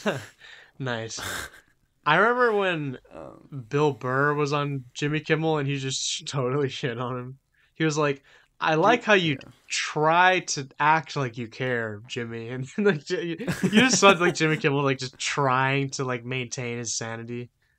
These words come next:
Speaker 2: Yeah.
Speaker 1: Like, not a bit
Speaker 2: I,
Speaker 1: deal.
Speaker 2: out of all of them, he's definitely the fucking worst.
Speaker 1: Yeah, no, 'cause I, I think Jimmy Fallon can be funny. Um,
Speaker 2: He's definitely more likable, and obviously
Speaker 1: Yeah.
Speaker 2: he can think of more good stuff on the spot. I think Conan is probably the best out of all of them, 'cause I think Conan is more naturally funny. I, I don't think he's,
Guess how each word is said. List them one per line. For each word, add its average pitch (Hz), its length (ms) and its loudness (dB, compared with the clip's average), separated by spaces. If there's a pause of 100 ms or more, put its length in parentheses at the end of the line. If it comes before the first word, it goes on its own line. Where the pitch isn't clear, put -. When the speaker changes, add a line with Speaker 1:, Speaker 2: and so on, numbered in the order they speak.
(960)
Speaker 2:
Yeah. - 160 -10
Speaker 1:
Like, 120 280 -8 (340)
not 160 240 0
a 131 100 -8
bit 190 140 -2
Speaker 2:
I, - 60 -6
Speaker 1:
deal. 202 360 -2
Speaker 2:
out 120 120 2
of 123 100 0
all 120 180 4
of 120 40 -4
them, 107 100 -6
he's 104 140 -6
definitely 107 320 -4
the - 60 -20
fucking 98 280 -8
worst. 98 400 -12 (140)
Speaker 1:
Yeah, 214 260 2
no, 175 220 4
'cause 143 120 -2
I, 160 200 8
I 160 120 2
think 233 320 -6
Jimmy 165 240 -2
Fallon 135 580 -4
can 135 180 -6
be 127 100 -6
funny. 127 460 -8 (360)
Um, 110 520 -8 (840)
Speaker 2:
He's 180 160 -6
definitely 202 360 0
more 120 120 2
likable, 104 600 -2
and 104 280 -4
obviously 110 360 -2
Speaker 1:
Yeah. 131 200 2
Speaker 2:
he 117 40 -2
can 104 140 -10
think 107 120 -8
of 107 60 -8
more 104 220 -4
good - 280 -12
stuff 110 220 -6
on 107 80 -6
the 104 60 -8
spot. 110 280 0
I 120 60 2
think 139 220 -4
Conan 107 400 -4
is 104 100 -8
probably 107 300 -2
the 104 80 -6
best 104 320 -4
out 104 140 -2
of 101 100 -4
all 101 240 -4
of 104 80 -8
them, 104 160 -8
'cause 104 140 -8
I 110 60 -4
think 117 220 -6
Conan 107 320 -6
is 104 160 -8
more 104 160 -6
naturally 101 480 -6
funny. 104 460 -8
I, 104 180 -4
I 120 80 2
don't 127 180 -2
think 110 180 -6
he's, 104 280 -6